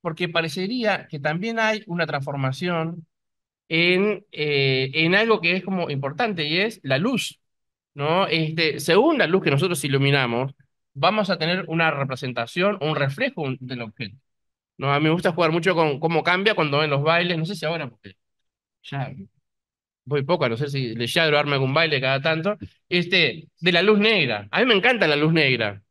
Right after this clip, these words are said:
¿no? Es esa luz que, eh, eh, resalta lo blanco y que transforma, digamos, nu-, nuestra ro-, nuestra ropa, nu-, nues-, nuestro, nuestro cuerpo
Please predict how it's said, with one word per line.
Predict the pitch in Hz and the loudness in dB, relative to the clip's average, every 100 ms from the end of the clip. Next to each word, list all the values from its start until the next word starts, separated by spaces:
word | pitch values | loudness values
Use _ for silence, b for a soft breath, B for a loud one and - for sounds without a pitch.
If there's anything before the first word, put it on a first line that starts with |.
| _ _ _ _ - | _ _ _ _ -4
¿no? | 151 | 0
Es | 180 | 0
esa | - 180 180 | 0 0 2
luz | 208 196 | 2 2
que, | 196 160 | 2 2
eh, | 165 151 151 143 131 | 0 -6 -4 -4 -4
eh, | |
resalta | 143 139 196 196 | -6 -2 0 2
lo | 196 190 | 2 2
blanco | 202 220 262 | 2 0 -4
y | 196 | -6
que | 165 | -8
transforma, | 147 139 135 349 175 131 123 | -8 -8 -6 -6 -2 -2 -2
digamos, | 127 139 135 135 | -4 -6 -4 -2
nu-, | 139 | -4
nuestra | 135 135 135 | -4 -2 -2
ro-, | 131 135 131 | -4 -6 -8
nuestra | 135 135 | -2 -2
ropa, | 147 240 226 151 | 2 0 2 0
nu-, | 135 120 | 0 -2
nues-, | 131 135 | -4 -6
nuestro, | 131 127 135 117 | -8 -8 -8 -10
nuestro | 123 127 131 | -10 -10 -10
cuerpo | 156 208 196 190 220 | -4 -2 -2 -6 -10